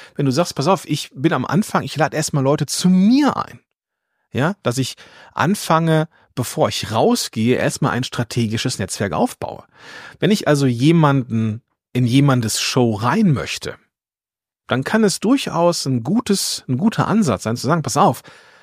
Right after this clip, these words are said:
ich hab dich gefunden, ich find deine Inhalte toll, ich find das Thema toll, wir haben gewisse Überschneidungen und ich hätte gerne dich in meinem Podcast, einfach weil du ein toller Typ bist, eine tolle Typin bist und lass uns doch in meinem Podcast mal ein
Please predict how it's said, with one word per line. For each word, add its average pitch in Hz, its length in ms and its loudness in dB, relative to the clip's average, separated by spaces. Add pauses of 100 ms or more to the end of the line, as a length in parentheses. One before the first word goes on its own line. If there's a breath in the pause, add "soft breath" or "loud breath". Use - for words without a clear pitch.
(480 loud breath)
ich 123 140 -4
hab 147 140 -2
dich - 360 0
gefunden, 170 460 0
ich 127 120 -4
find 139 160 0
deine 110 100 2
Inhalte 147 440 2
toll, 131 280 2
ich 123 60 -4
find - 100 -10
das - 140 -6
Thema 151 260 4
toll, 123 260 0
wir 110 100 0
haben 113 120 -4
gewisse 107 280 -4
Überschneidungen 131 720 2 (600 loud breath)
und 117 200 -2
ich - 140 -4
hätte 143 160 -2
gerne 117 300 -2
dich 135 240 -2
in 113 80 -2
meinem 98 220 -4
Podcast, 120 560 -4
einfach - 160 -8
weil 104 100 -2
du 101 60 -4
ein 90 60 -8
toller 180 220 2
Typ 156 260 0
bist, - 280 0 (220 soft breath)
eine - 100 -14
tolle 143 240 2
Typin 143 460 2
bist 127 320 0 (380 loud breath)
und 117 120 -4
lass 120 160 0
uns 127 120 -2
doch 117 160 -2
in 104 100 -4
meinem 104 200 -2
Podcast - 400 -10
mal 92 240 -8 (580 loud breath)
ein 90 400 -6